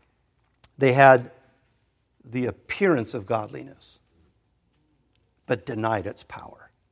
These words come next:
I mean, I, I have to say, I feel that way sometimes. Like, for some reason, you know, I've been here my whole life. I've lived for my whole life. And I do a lot of funerals. And I do, I generally won't, I'll often not do weddings.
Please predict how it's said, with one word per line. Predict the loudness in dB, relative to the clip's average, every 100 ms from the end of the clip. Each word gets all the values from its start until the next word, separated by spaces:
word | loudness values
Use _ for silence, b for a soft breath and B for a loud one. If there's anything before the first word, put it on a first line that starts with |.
| _ _ _ _ _ _ _ _ _ _ _ _ _ _ _ _ _ -4
I |
mean, | 2
I, | 2 4
I | 4
have | 4
to | 0
say, | 2
I | 4 4
feel | 2 2
that | 2
way | 4 2
sometimes. | 0 -8 -6 -4 -4 -8 -4
Like, | -2 -4 b b b _
for | -16
some | -4 0 4
reason, | 4 4 0 -2
you |
know, | 0
I've | 0
been | 0
here | -2 -2
my | -2 -4
whole | -4 -2 -2
life. | -4 -8 -12
I've | -12
lived | -8 -8
for | -4
my | -6
whole | -4 -4 -4
life. | -2 -4 -8 _ b b b b b b
And | -2
I | 0
do | 2 2
a |
lot | 2 2 4 6 4
of | 2
funerals. | -6 -6 -6 -8 -12 -20 -20 -14
And | -6
I | -2 -2
do, | -4 -8
I | -2 -2
generally | -2 0 4 4 4
won't, | 2 -2 -6 -20 -20 _ _ _ _ _
I'll | 6 10
often | 10 8 4
not | 4 4
do | 0 -2
weddings. | 2 2 0 -6 -12 -18 -20